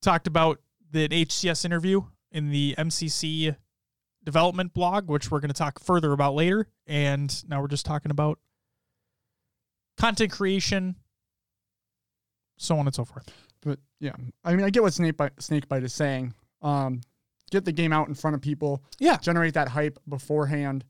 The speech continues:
Speaker 1: Yep.
Speaker 2: It's the thing with, with Halo games is what we've seen is they, they're coming out broken.
Speaker 1: Right.
Speaker 2: And if you release something that doesn't work and, and the content creators get their hands on it and they shit on it, it's gonna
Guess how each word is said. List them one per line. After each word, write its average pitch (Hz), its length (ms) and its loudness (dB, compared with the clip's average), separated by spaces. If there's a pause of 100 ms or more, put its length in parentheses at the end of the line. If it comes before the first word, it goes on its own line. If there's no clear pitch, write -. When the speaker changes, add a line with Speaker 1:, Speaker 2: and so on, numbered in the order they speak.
Speaker 1:
Yep. 220 200 2 (960)
Speaker 2:
It's - 180 -18
the 147 80 -8
thing 147 260 -2
with, 139 160 -6 (240)
with 147 120 -4
Halo 165 260 2
games 165 240 -2
is 156 160 -2
what 180 140 -2
we've 165 100 -6
seen 226 240 0
is 175 160 0
they, 175 160 0 (140)
they're 160 120 0
coming 175 280 -2
out 170 220 0 (440)
broken. 135 400 -4 (220)
Speaker 1:
Right. 165 260 4 (220)
Speaker 2:
And 180 120 2
if 180 160 0
you 175 200 2
release 160 340 -2
something 175 240 -2
that 156 140 -2
doesn't 156 260 0
work 151 320 0
and, 147 180 -4 (140)
and 151 160 2
the 139 60 -2
content 156 420 -2
creators 143 340 -4
get 147 120 -8
their 143 100 -2
hands 143 300 0
on 135 80 -2
it 127 80 -4
and 139 80 -2
they 127 80 -2
shit - 260 -2
on 131 160 0
it, 127 180 -8
it's - 120 -20
gonna 131 240 -8